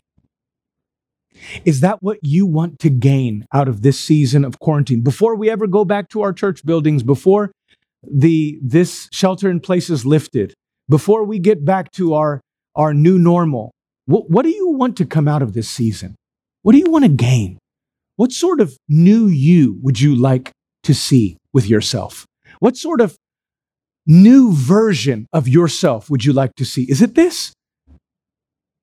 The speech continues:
Because I believe the Spirit of God is speaking. And I think he wants the church. The last thing,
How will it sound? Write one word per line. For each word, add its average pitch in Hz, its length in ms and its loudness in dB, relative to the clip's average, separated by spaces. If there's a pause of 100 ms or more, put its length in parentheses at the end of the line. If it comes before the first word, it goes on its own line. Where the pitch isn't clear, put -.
(420)
Because 175 340 0
I 190 120 0
believe 190 680 -2
the 143 100 -2
Spirit 185 340 -4
of 123 100 -8
God 143 200 -4
is 127 120 -8
speaking. 123 540 -4 (760)
And 156 80 2
I 160 80 -2
think 170 220 -8
he 185 140 0
wants 175 600 -2 (100)
the 156 80 2
church. - 400 -4 (200)
The 160 80 0
last 214 500 -2
thing, 277 340 -6